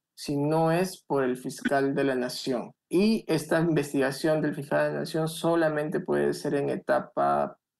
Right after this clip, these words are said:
preliminar. No puede pasar a investigación preparatoria, ni mucho menos acusación, si es que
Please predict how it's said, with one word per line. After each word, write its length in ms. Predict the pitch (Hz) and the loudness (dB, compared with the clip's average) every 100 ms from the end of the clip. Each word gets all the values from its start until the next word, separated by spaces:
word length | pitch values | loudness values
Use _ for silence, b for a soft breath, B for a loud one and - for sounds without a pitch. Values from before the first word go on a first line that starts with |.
| _ - | _ -4
preliminar. 920 | 143 131 131 127 123 131 151 131 - _ _ - | 0 2 2 0 0 0 0 -2 -8 _ _ -6
No 240 | 143 156 | 0 0
puede 240 | 160 170 170 | 2 0 0
pasar 420 | 147 - 151 151 | -2 -2 0 0
a 40 | |
investigación 720 | 151 147 143 135 127 135 143 | 0 -4 -4 -2 -2 -2 -2
preparatoria, 680 | 151 147 139 131 - 143 147 | 0 0 0 0 0 0 0
ni 120 | 147 135 | 0 0
mucho 300 | 135 139 151 | -2 -4 -4
menos 340 | 135 135 156 | -2 -2 -4
acusación, 720 | 147 160 156 147 151 143 160 | -4 -4 -4 -2 0 2 0
si 260 | - - 151 | -4 2 2
es 160 | 147 | 2
que 220 | - 147 | -2 -4